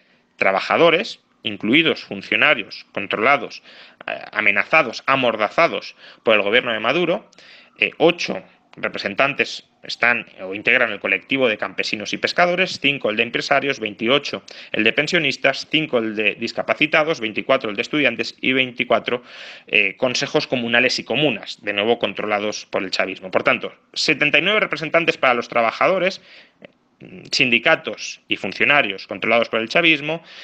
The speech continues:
veinticuatro por consejos comunales y comunas controlados por el chavismo, veinticuatro por estudiantes controlados por asociaciones estudiantiles del chavismo, veintiocho por pensionistas, a su vez, mm, controlados, amenazados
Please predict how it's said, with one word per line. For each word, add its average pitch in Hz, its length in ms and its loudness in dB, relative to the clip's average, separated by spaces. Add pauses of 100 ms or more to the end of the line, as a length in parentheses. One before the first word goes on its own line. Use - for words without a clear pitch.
veinticuatro 131 800 2
por - 140 -2
consejos 131 380 -2
comunales 113 460 -2
y 104 60 -6
comunas 139 440 -2
controlados 107 400 0
por 151 120 2
el 160 80 0
chavismo, 120 500 -2 (240)
veinticuatro 120 580 2
por 110 120 -6
estudiantes 147 720 0 (160)
controlados 107 540 2
por 101 140 0
asociaciones 107 520 -4
estudiantiles 104 680 -2
del 127 140 -4
chavismo, 123 500 0 (220)
veintiocho 120 760 2 (120)
por - 340 -4
pensionistas, 135 840 2 (160)
a - 80 -6
su - 160 -4
vez, 135 360 2 (260)
mm, 90 460 -20
controlados, 113 680 0
amenazados 104 680 0